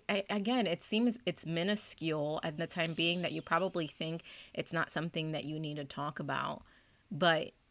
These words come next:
you, you, like, you do. And I would say also anytime that anything pops up that is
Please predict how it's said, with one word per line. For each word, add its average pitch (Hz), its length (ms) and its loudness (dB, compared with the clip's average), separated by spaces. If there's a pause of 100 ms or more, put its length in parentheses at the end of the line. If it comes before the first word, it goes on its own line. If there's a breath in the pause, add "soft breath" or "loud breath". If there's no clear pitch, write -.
(320)
you, 165 500 0
you, 156 160 0
like, 160 300 0
you 175 180 2
do. 156 460 0
And 226 260 6
I 190 100 10
would 208 200 2
say 196 220 2
also 170 540 0
anytime 196 720 0
that 175 140 0
anything 175 460 -2
pops - 500 -2
up 151 280 -2 (480 soft breath)
that 170 320 6
is 156 480 -2